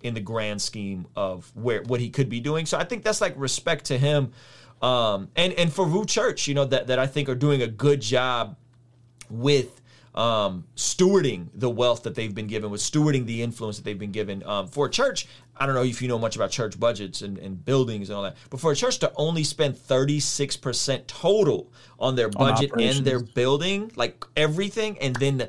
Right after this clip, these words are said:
Speaker 1: sixty percent, roughly sixty percent, this is going back out, ten percent is going out to churches, and the rest is going out to local other, uh, charities and, you know, humanitarian groups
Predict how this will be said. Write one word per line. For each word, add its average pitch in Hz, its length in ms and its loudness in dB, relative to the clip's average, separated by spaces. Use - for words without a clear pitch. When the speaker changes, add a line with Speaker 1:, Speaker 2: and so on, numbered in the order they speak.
Speaker 1:
sixty - 840 -4
percent, 156 480 0
roughly 147 240 -2
sixty 143 360 -4
percent, 156 400 -4
this 113 140 -12
is 117 120 -8
going 131 200 -2
back 123 220 -2
out, 120 160 -2
ten 139 100 -2
percent 127 200 -4
is 120 60 -8
going 131 200 -2
out 120 80 -2
to 113 60 -12
churches, 123 340 -6
and 113 100 -8
the 101 40 -6
rest 117 220 -2
is 110 60 -10
going 117 220 -4
out 113 100 -4
to 107 60 -10
local 117 480 -4
other, 127 520 2
uh, 101 380 2
charities 127 1000 0
and, 98 180 -4
you 113 180 -4
know, 120 100 0
humanitarian 131 1000 0
groups 123 680 0